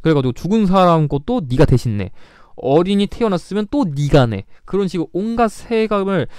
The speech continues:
더럽게 때려 박으니까 이 영조식의 그런 폐단을 시정하기 위해서 이걸 시행하는데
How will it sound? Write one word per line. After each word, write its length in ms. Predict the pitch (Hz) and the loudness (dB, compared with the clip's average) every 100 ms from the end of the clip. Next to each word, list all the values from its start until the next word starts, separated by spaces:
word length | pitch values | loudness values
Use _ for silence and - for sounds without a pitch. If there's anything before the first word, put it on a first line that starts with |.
| - - | -16 -14
더럽게 320 | - 240 277 - | -4 0 0 0
때려 220 | 233 202 | 0 0
박으니까 520 | 135 113 110 127 92 - - - | 0 -2 -2 -2 -2 -8 -20 -4
이 440 | 160 202 208 160 | 2 4 4 4
영조식의 800 | 113 120 139 165 - 123 123 113 - - - | 4 4 4 2 0 -2 0 0 -6 -20 -12
그런 420 | - 143 143 139 | -2 2 4 2
폐단을 500 | - 233 233 220 202 | 0 0 2 4 2
시정하기 420 | - - 202 151 | 0 0 2 2
위해서 260 | 117 120 120 - | 2 0 -2 -2
이걸 220 | 143 160 | 0 0
시행하는데 560 | - 160 113 110 123 | 0 0 0 0 -2